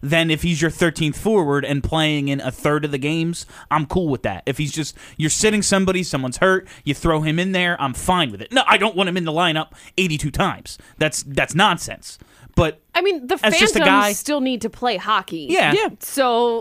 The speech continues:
Speaker 2: like, this could be just a signing for the Phantoms, and
Speaker 1: Oh,
Speaker 2: that's fine.
Speaker 1: for right now, it's definitely just a
Speaker 2: Yeah,
Speaker 1: signing for the
Speaker 2: and that's
Speaker 1: Phantoms.
Speaker 2: fine.
Speaker 1: Yeah. I just, uh, down the line, I'm not even talking about Bardreau specifically. I ju-, that,
Speaker 3: That type of
Speaker 1: that
Speaker 3: player.
Speaker 1: type of player, if he's your thirteenth, fourteenth forward,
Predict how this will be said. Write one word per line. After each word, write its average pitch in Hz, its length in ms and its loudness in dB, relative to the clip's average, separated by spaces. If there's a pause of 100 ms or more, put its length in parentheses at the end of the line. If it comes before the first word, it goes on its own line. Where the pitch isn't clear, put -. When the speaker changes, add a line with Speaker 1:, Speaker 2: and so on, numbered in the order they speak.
Speaker 2:
like, 240 240 -6
this 269 180 -6
could 254 220 -8
be 311 100 -6
just 359 260 -10
a 453 40 -4
signing 453 440 -2
for 466 120 -10
the 494 80 -2
Phantoms, 427 540 -4
and 240 100 0
Speaker 1:
Oh, 349 180 8
Speaker 2:
that's 539 240 0
fine. 247 180 -4
Speaker 1:
for 320 220 4
right 302 240 6
now, 240 220 4
it's 165 140 -4
definitely 196 360 4
just 480 220 -2
a 571 40 -2
Speaker 2:
Yeah, - 40 2
Speaker 1:
signing 127 300 0
for - 100 -6
the - 80 0
Speaker 2:
and 359 80 0
that's 110 160 0
Speaker 1:
Phantoms. 554 200 -2 (120)
Speaker 2:
fine. 254 100 -4
Speaker 1:
Yeah. 247 220 -2 (260)
I 233 160 4
just, 202 320 -4
uh, 185 140 -10
down 233 320 4
the 214 60 0
line, 196 360 4
I'm 233 120 2
not 226 140 4
even 208 120 -2
talking 202 240 0
about 170 280 -2 (520)
Bardreau 175 500 2
specifically. 147 640 0
I 151 40 0
ju-, 147 300 -12
that, 160 560 -2 (120)
Speaker 3:
That 208 200 0
type 196 160 0
of 156 60 2
Speaker 1:
that 170 160 4
Speaker 3:
player. - 120 -4
Speaker 1:
type 165 200 2
of 160 120 -4
player, 131 400 0 (240)
if 160 140 -2
he's 170 160 -2
your 160 100 0
thirteenth, 160 440 0
fourteenth 139 480 -2
forward, 151 460 0